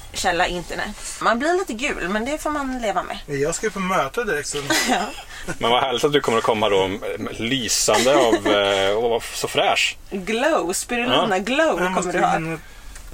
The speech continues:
Speaker 2: ja.
Speaker 1: Lovar att minst en på mötet kommer säga, "Vad fräscht det ser ut."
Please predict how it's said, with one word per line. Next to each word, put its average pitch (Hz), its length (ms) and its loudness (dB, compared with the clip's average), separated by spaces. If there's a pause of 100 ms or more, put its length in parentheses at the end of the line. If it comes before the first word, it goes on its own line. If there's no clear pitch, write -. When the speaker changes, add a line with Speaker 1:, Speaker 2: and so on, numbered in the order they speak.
(200)
Speaker 2:
ja. 156 260 -2 (340)
Speaker 1:
Lovar 254 480 4
att 233 100 -4
minst 254 340 0
en 220 240 2
på 190 80 -6
mötet 208 320 0
kommer 196 160 -4
säga, 180 280 0
"Vad 262 120 0
fräscht - 440 0
det 381 80 0
ser - 140 0
ut." - 200 -2